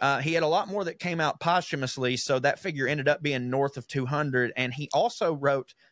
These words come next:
fourteen whole letters a day. And one of his main criticisms from people, which this is hilarious, was that he overproduced. He did too much. That was their criticism. Not that it was bad,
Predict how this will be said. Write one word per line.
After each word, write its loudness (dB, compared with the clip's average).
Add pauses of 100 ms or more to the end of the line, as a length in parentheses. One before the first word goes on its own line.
(300)
fourteen 2
whole 2
letters 2
a -2
day. 2
And -2
one 2
of -4
his -6
main -2
criticisms 0
from -2
people, -2 (340)
which 0
this -2
is -6
hilarious, 0 (260)
was 2
that -2 (260)
he -4
overproduced. -2 (400)
He 0
did -2
too -2
much. -6
That -2
was -4
their -2
criticism. -4
Not 0
that 0
it -2
was -4
bad, 0